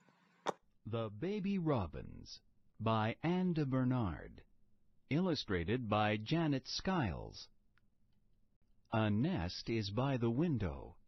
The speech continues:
Soft, soft, soft. Three eggs are in the nest. Blue, blue, blue. Mother is so quiet.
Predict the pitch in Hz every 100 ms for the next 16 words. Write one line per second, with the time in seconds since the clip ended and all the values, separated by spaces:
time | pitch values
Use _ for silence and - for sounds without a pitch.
0 | _ _ _ _ - - 180 101 - -
1 | - - - - 190 175 78 - - -
2 | - - - - - 165 101 53 - -
3 | - - _ _ _ _ _ - 165 202
4 | 202 - 160 180 101 87 98 107 98 -
5 | 139 131 117 123 170 87 65 - - -
6 | _ _ 98 98 151 196 101 64 58 -
7 | - _ - 87 117 185 156 69 55 55
8 | - - - 85 107 147 202 87 53 53
9 | - - _ _ _ _ _ _ _ _
10 | _ _ - 98 147 190 104 95 117 120
11 | 113 - - 180 190 185 - 175 170 110
12 | 67 -